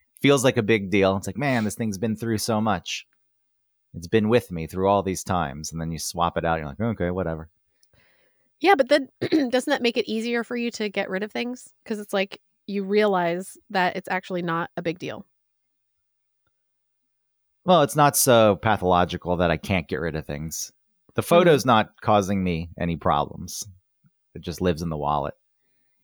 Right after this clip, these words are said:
Speaker 1: Doesn't take up space.
Speaker 2: Yeah.
Speaker 1: Yeah.
Speaker 2: But I do, I feel like it speaks to something.
Speaker 1: Yeah, it speaks to
Speaker 2: That
Speaker 1: the idea that it's kinda cool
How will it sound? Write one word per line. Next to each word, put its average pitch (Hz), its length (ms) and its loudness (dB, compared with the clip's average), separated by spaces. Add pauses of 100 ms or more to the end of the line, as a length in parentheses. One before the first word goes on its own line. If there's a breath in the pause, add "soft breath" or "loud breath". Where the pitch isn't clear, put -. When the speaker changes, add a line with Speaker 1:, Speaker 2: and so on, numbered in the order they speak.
(240)
Speaker 1:
Doesn't 80 240 -2
take 85 180 -2
up 82 100 -4
space. - 640 -6 (640)
Speaker 2:
Yeah. 285 240 -8 (840 soft breath)
Speaker 1:
Yeah. 101 180 -6
Speaker 2:
But 339 100 2
I 349 80 4
do, 349 220 4
I 294 80 2
feel 320 160 2
like 311 120 0
it - 100 -8
speaks - 360 -6
to - 80 -6
something. 170 500 -8 (1040)
Speaker 1:
Yeah, 247 180 6
it - 80 0
speaks - 240 0
to 220 60 0
Speaker 2:
That 170 80 4
Speaker 1:
the 151 100 6
idea 147 340 6
that 107 180 6
it's 165 120 2
kinda 131 200 2
cool 143 440 0